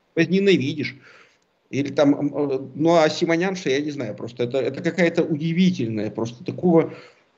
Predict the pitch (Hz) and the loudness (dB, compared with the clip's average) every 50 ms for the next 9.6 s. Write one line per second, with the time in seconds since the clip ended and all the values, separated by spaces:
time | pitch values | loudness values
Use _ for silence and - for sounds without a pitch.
0 | _ _ _ _ _ _ _ _ _ _ _ _ _ _ _ _ _ _ - - | _ _ _ _ _ _ _ _ _ _ _ _ _ _ _ _ _ _ -10 -8
1 | 120 123 135 123 123 120 - - - 67 85 117 117 135 147 151 143 123 120 117 | -4 0 2 2 2 2 0 -2 -6 -6 -4 0 2 4 4 4 2 2 0 -2
2 | 101 - - - 120 120 120 113 113 98 123 120 131 120 127 127 123 - 156 156 | -2 -2 -2 -2 -2 0 0 0 0 0 0 0 0 -2 -4 -4 -2 0 2 4
3 | 156 151 143 143 131 139 147 - - 131 120 - 175 156 170 139 120 107 117 113 | 4 4 2 2 0 -2 -4 -4 -6 -8 -10 -8 -2 0 2 2 2 2 0 0
4 | 123 131 139 160 220 - - 147 - 127 120 117 120 120 120 - - - 127 123 | 0 0 0 0 -2 -2 -2 -4 -2 -2 -2 -2 -2 -2 -2 -4 -4 -6 -6 -4
5 | - 127 117 117 117 - - 123 117 151 202 220 190 - 120 - 139 147 143 - | -2 -2 -2 -2 -2 -2 -2 0 2 2 2 2 2 0 0 0 -2 -2 -2 -4
6 | 120 113 - - 110 - - 113 - 113 110 - 143 160 180 - - 107 92 110 | -6 -6 -4 -4 -6 -4 -6 -4 -4 -4 0 0 0 0 0 0 -4 -4 -4 -4
7 | - - - 123 - - 143 135 113 - - 107 - - 113 107 110 107 104 110 | -6 -6 -8 -4 0 2 2 2 2 0 -4 -4 -2 -2 -2 0 -2 -2 -4 -4
8 | 110 - 117 127 135 131 139 123 - - 117 110 - 143 139 - 123 - - 107 | -2 0 2 2 2 2 0 0 0 0 0 2 2 0 0 0 -2 -2 -2 -2
9 | 98 107 110 113 110 - - 107 101 98 - - | -2 0 0 0 0 0 0 0 0 -2 -4 -10